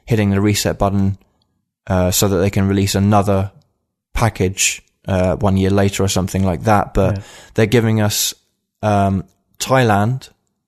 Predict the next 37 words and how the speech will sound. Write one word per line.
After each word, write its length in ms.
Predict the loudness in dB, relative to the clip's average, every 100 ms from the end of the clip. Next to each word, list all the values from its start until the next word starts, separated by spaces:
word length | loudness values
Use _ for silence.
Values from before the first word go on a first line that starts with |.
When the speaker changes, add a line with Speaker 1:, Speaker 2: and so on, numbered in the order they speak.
| _
Speaker 1:
United 440 | 0 2 2 -2
States, 540 | -2 0 0 0 -6 -10 _
and 100 | -4 -4
Japan. 520 | -2 0 0 0 -6 _ _ _ _ _
Speaker 2:
Oh, 180 | 2 4
Japan. 580 | 4 2 4 2 2 -2
Speaker 1:
Yeah, 260 | 0 0 -2
Speaker 2:
Wow. 60 |
Speaker 1:
Japan. 480 | -4 -2 0 0 0
So 280 | -2 0 2 0 0 0 0 -6
<laughs> 540 | -14 -20 -20 -20 -8
personally 360 | 0 2 2 2
Speaker 2:
I 40 |
wonder. 120 | 2 2
Speaker 1:
excited 360 | 2 2 0
for 100 | 0
that 160 | 0 2
last 300 | 2 0 0
one. 220 | -2 2 4
But 120 | 4
yeah, 440 | 4 4 4 2 2
Speaker 2:
<laughs> 140 | 2
Speaker 1:
um, 240 | 2 0 -2 -10 _ _ _ _ _ _ _ _ _
they 120 | -2 0
just 180 | 2
sound 320 | 4 4 2 0
all 180 | 0 0
very 240 | 2 0
different 460 | 0 -2 -2 -4 -4
from, 560 | -2 0 2 0 -2
from 260 | -6 -4 -2
the 80 | 0
first 300 | 0 0 -2
lo-, 100 | -4
three 180 | -2 0
locations, 640 | 0 0 0 0 -2 -2
and 320 | -2 -2 -2